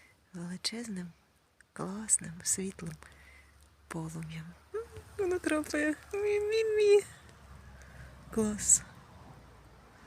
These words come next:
М. А,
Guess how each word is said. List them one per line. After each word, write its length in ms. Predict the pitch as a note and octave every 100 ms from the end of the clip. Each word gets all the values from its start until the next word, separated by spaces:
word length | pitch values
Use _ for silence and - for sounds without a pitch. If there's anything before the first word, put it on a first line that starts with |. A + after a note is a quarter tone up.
| - - - - - - - - - -
М. 560 | C4 B3+ B3 B3 A#3 A3+ A3 - - - - - - - - - - - - - - - - - - - - - - - - - - - - - - - - - - - - - -
А, 40 | -